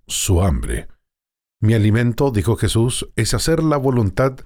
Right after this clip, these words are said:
del que me envió y terminar su obra". Necesitamos alimentos para mantenernos vivos. La alimentación es una necesidad física muy básica. Pero para Jesús,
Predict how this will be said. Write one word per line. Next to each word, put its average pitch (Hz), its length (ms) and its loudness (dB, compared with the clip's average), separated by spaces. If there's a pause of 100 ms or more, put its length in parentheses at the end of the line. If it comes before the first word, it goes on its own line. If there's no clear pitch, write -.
(220)
del 113 280 0
que 120 120 0
me 104 140 2
envió 92 460 2
y 78 80 -2
terminar 82 540 0
su 104 180 -2
obra". 65 420 -4 (600)
Necesitamos 147 680 0
alimentos 135 540 0
para 117 220 0
mantenernos 117 720 0
vivos. 65 520 -4 (360)
La 107 100 2
alimentación 110 720 0
es - 160 0
una 120 160 2
necesidad 113 560 0
física 135 580 -2
muy 107 300 2
básica. - 600 -4 (480)
Pero 110 220 2
para 101 220 2
Jesús, 170 480 -2